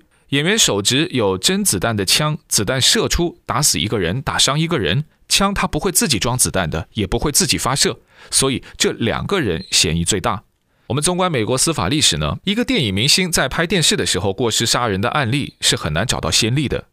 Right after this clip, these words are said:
那更加凸显了这个案子的重要。一九八零年代，导演约翰·兰德斯和他的四个剧组的工作人员遭到过失杀人的起诉，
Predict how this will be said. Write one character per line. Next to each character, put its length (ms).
那 140
更 160
加 120
凸 200
显 120
了 80
这 140
个 120
案 140
子 140
的 80
重 220
要。 240
一 80
九 140
八 120
零 140
年 180
代， 320
导 200
演 340
约 140
翰· 260
兰 160
德 100
斯 200
和 120
他 140
的 100
四 200
个 120
剧 200
组 180
的 100
工 200
作 160
人 120
员 380
遭 160
到 180
过 220
失 180
杀 220
人 140
的 80
起 180
诉， 320